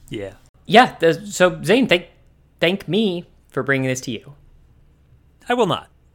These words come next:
Speaker 2: Okay, that, that, that's fair, man. Hey, man, this is, that's how you doing. What
Speaker 1: No
Speaker 2: is
Speaker 1: sweat, no skin. Hey.
Speaker 2: <laughs> Gabagoo, gabagoo, salam. Give me that cilantro.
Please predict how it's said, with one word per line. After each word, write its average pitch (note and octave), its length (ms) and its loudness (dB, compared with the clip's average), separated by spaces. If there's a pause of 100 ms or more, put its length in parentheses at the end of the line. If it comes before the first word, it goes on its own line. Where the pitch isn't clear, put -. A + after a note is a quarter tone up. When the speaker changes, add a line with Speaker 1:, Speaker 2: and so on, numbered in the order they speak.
(340)
Speaker 2:
Okay, A#3 280 -4 (160)
that, B2 440 0
that, E3+ 260 -4
that's D4 220 2
fair, D4 280 6
man. E3 320 0
Hey, G#3+ 220 2
man, D#3+ 340 -2
this E3 120 -14
is, F3 280 -14
that's G#3 200 -6
how G#3+ 60 -4
you G3+ 120 -6
doing. F3 300 -8
What D3+ 120 -12
Speaker 1:
No B3 160 6
Speaker 2:
is - 80 -2
Speaker 1:
sweat, B3 320 0
no A3+ 180 2
skin. F#3+ 540 0
Hey. E3+ 540 0
Speaker 2:
<laughs> G#3+ 40 4 (600)
Gabagoo, A3+ 1040 2
gabagoo, F3 920 -2
salam. D3+ 800 -4 (600)
Give G#3 100 -6
me G#3+ 80 -2
that G#3 140 2
cilantro. F3+ 680 -6